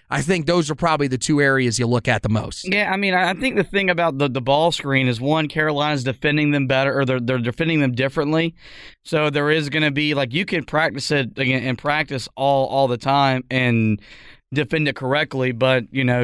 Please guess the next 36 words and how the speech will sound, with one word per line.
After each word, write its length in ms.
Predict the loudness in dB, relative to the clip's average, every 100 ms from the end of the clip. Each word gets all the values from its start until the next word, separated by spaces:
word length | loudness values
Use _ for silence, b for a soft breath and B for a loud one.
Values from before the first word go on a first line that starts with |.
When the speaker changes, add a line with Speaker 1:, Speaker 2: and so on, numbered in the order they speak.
| 0
Speaker 2:
you 140 | -2
know, 560 | 0 2 2 0 -2 -6 B B B _
you 140 | -2 0
know 120 | 2
what's 180 | 0 0
coming 280 | 0 2
your 140 | 2 0
way 480 | 0 2 2 0 0
in 120 | -2
practice. 580 | 0 -2 -2 -6 -6 -2
You 60 |
don't 220 | 0 2
know 80 | 2
what's 160 | 0 0
coming 280 | 0 2 2
your 120 | 0
way 260 | 2 2
in 120 | 2 0
the 80 |
game. 280 | 0 0 2
And 100 | 2
I 60 | 0
said 280 | 0 0 0
this 180 | 0 0
after 220 | 0 0
the 80 | 2
Lehigh 400 | 2 0 -2 -2
game. 320 | -2 -4 -6 B B B B B B _ -2
The 120 | 0
way 300 | 2 0 2
that 260 | 0 0
Carolina 580 | -2 0 2 2 2 2
got 220 | 0 0
screened 500 | -2 -2 0 2 2
by 260 | 2 2 2
them, 460 | 0 -2 -4 -6